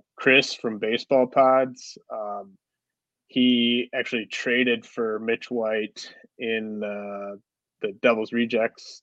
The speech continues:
Dynasty League that I'm in with Eno, and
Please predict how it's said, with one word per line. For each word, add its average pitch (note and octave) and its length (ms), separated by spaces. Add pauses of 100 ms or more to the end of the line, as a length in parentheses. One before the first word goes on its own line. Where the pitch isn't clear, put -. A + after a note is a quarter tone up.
Dynasty A#2 420
League A2 200
that A2 140
I'm A2 100
in A2+ 100
with G#2+ 220 (960)
Eno, B2 640 (120)
and A2+ 640